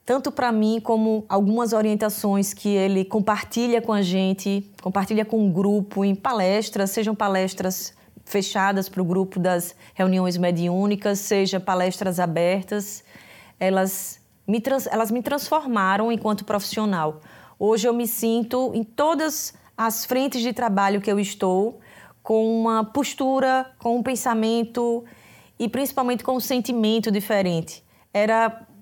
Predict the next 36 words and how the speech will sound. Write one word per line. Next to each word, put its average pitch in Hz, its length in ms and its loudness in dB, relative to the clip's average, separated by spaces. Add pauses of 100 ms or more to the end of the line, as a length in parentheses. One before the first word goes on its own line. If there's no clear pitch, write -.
praticamente, 254 960 -2 (840)
é, 170 320 0
impossível, 285 960 0 (140)
antes 226 280 0
de 214 60 2
estar 220 260 0
no 214 100 -4
salto 208 300 -2
quântico, 208 640 -2 (280)
atender 226 460 2
uma 247 120 0
pessoa, 220 520 0
ou 208 100 4
estar 214 420 0
numa 220 240 0
empresa, 202 580 2
ou 190 280 0 (200)
antes 214 320 0
de 208 100 -2
entrar 220 360 2
num 214 140 -2
trabalho, 196 560 2
fazer 214 320 0
uma 202 140 0
oração. 196 520 0 (880)
Hoje 208 220 2
em 214 40 2
dia, 226 140 2
muitas 247 560 2
vezes, 220 440 0
nos 226 180 0
momentos 214 540 2
difíceis 226 680 0
ou 202 100 2
nos 202 200 2
momentos 202 760 0